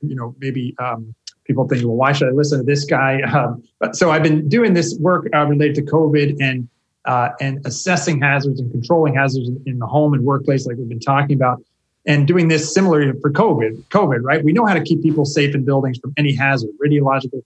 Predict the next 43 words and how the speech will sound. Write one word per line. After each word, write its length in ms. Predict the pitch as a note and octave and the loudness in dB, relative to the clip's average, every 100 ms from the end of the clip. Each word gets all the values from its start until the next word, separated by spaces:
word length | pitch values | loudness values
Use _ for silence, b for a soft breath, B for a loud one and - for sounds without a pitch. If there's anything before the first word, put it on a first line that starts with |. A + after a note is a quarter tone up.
| - | -4
chemical, 380 | C#3+ C#3 C3+ A#2+ | -2 -2 -6 -2
in 60 | |
this 160 | C#3+ C#3+ | -2 -2
case, 240 | C3+ A#2+ _ | -6 -8 _
a 20 | - | -6
biological 540 | B2 B2+ B2+ B2 - A2 | -4 -2 -6 -8 -14 -10
hazard. 380 | D#3 F3 D3 A#2 A2 _ _ _ _ _ - | -2 -2 0 -4 -8 _ _ _ _ _ -4
Um, 400 | C#3 C3+ C#3 C#3+ | 0 2 0 -2
and 340 | D#3 D3+ D3+ D3+ | 0 2 0 -2
I'm 280 | C#3+ C#3+ D3 | 0 2 2
a, 300 | C#3 C#3 C3+ | 2 0 0
I'm 220 | C#3 C3+ C3+ | -2 -2 -2
the, 160 | B2+ | -2
one 120 | B2+ D#3 | 0 0
of 40 | |
the 80 | C#3 | 2
commissioners 520 | D3 A3+ A3+ D3+ C#3+ | 0 0 2 -2 -2
for 60 | C#3 | -4
the 60 | |
Lancet 420 | C3 C#3 D3 C3+ | 0 0 0 -4
covid 280 | B2+ D3 C#3 | -2 -2 0
nineteen 420 | C3+ B2+ A#2+ B3+ | -2 -4 -2 0
Commission, 440 | A3+ C#3 A2+ B2 A#2 | 0 -2 -4 -8 -2
working 340 | F3 F3+ D#3 | -2 0 0
on 180 | C3+ C3+ | 0 0
how 100 | D#3 | -2
to, 140 | D3 B2 _ _ _ - | -6 -8 _ _ _ -4
on 120 | C#3 | -2
the 100 | B2+ | -4
task 440 | B2 F3 F3+ - | -2 0 0 -2
force, 480 | - B2+ B2+ C#3+ - _ - | -2 -2 -2 -6 -10 _ -2
chairing 320 | G#3+ A#3+ D#3 | 0 2 0
the 80 | C#3+ | 0
task 260 | D3 C3 | -4 -6
force 160 | B2+ B2+ | -10 -10
on 80 | A#2+ | -8
safe 300 | - G3 F#3 | -2 -2 -2
schools, 520 | - D#3 D3+ C#3+ - | -4 0 2 0 -2
safe 220 | D3 C#3+ C#3+ | -2 -4 -4
work, 260 | C3+ B2+ | -6 -6
and 140 | B2 A#2+ | -10 -12
safe 240 | B2+ A#2 | -10 -14
travel. 480 | - E3+ F#3+ C#3+ A#2+ | -10 -6 -4 -4 -6